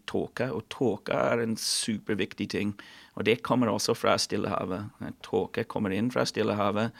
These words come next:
ehm, og, eh, eh, avhengig av det så kan det være varmere, kaldere og påvirke klimaet veldig. Ehm, noen av, eh, Californias avveier, for eksempel Russian River Valley, som vi skal ikke snakke så mye om her,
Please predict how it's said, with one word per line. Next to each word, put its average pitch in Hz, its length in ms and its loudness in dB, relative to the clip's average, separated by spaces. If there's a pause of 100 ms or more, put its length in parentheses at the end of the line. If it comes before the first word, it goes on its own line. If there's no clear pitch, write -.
(480)
ehm, 98 640 2 (160)
og, 101 400 0
eh, 101 320 2 (560)
eh, 92 140 -4 (100)
avhengig 104 540 2
av 98 120 -4
det 113 220 4
så 104 260 0
kan 113 200 -2
det 110 120 0
være 101 220 0
varmere, 101 500 0
kaldere 95 560 -2
og 95 220 -4
påvirke - 400 -4
klimaet - 340 -4
veldig. 98 340 -4 (500)
Ehm, 95 500 -2
noen 107 380 4
av, 123 200 2
eh, 107 540 2
Californias 98 840 0
avveier, 98 680 0
for - 140 -6
eksempel 104 540 -2
Russian 101 480 0
River 95 220 2
Valley, 98 300 0
som 123 120 -4
vi 101 80 -2
skal - 160 -4
ikke - 160 -4
snakke - 200 -4
så 107 300 2
mye 82 200 -2
om 104 120 -2
her, 104 220 0